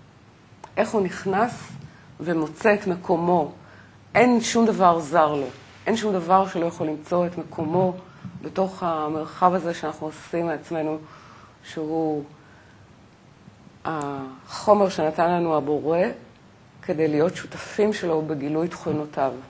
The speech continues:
להיטיב לנבראיו. זו פרשת תרומה. אז יש בה יופי, יש בה תקווה, יש בה הוראות הפעלה.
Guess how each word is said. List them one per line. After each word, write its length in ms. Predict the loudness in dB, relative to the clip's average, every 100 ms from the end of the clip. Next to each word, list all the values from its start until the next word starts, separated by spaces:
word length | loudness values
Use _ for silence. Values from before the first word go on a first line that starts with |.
| -16
להיטיב 300 | -16 -12 -10 -8
לנבראיו. 440 | -8 -8 -8 -8 -10 -14 -20 -20 -20 -16 -10
זו 100 | -10
פרשת 380 | -10 -16 -16 -14
תרומה. 280 | -14 -14 -16 -20 -20 -20 -20 -18 -12
אז 160 | -4
יש 180 | -2 0
בה 240 | 4 4 4
יופי, 600 | 2 0 -4 -2 -2 -2 -8 -10 -10 -10 -12 -14 -10
יש 140 | 0
בה 80 | 0
תקווה, 720 | 0 -10 -6 4 10 12 10 4 -14 -20 -20 -20 -20 -20 -20 -20 -8
יש 200 | -4 0
בה 560 | 6 6 8 6 4 0 -4 -18 -16 -16 -6
הוראות 380 | 2 8 8 8
הפעלה. 600 | 4 2 4 6 6 4